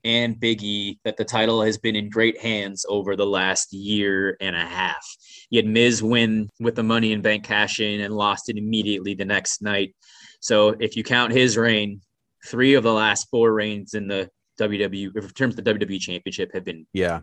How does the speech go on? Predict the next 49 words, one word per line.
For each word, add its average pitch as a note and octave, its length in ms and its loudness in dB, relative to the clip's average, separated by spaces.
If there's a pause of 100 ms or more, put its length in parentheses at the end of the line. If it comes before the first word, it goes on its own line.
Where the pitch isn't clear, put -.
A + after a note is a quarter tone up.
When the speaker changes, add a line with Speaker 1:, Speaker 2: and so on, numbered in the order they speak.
(140)
Speaker 2:
And D3 300 4
Miz B3 240 4
was C3 200 2
the A#2+ 100 0
perfect A#2+ 480 -2
guy F2+ 320 2
to - 160 -10
do D#2+ 220 -8
that F2 260 -2
with, G2 320 -2
because G#2+ 340 2
he B2+ 360 0
is G2+ 220 -2
such - 720 -4
a E2+ 60 -2
company G2+ 600 -2
man A#2+ 500 0 (120)
that G#2 160 4
if F2+ 180 -2
they A2 160 4
say, G#2+ 220 2
"Hey, G2 240 2
we're E2+ 240 -2
gonna B2+ 160 -2
put - 180 -6
the - 80 -10
title G2+ 340 0
on F2 140 0
you F2 180 -2
for E2+ 260 -4
one F2 320 -2
week, C#2+ 380 -8 (100)
and F2+ 180 -2
then F#2 320 -4
we're F#2+ 160 0
gonna G2 180 0
have F2+ 280 -2
you F#2 480 0 (180)
put - 240 -4
this G2 220 -2
guy F2 220 0
over," E2+ 360 -2
the D#2+ 80 -8
Miz E2+ 220 -4
will E2+ 60 -6
be F2 120 -4
like, E2 240 -4
"All D#2+ 160 0
right." G3+ 260 0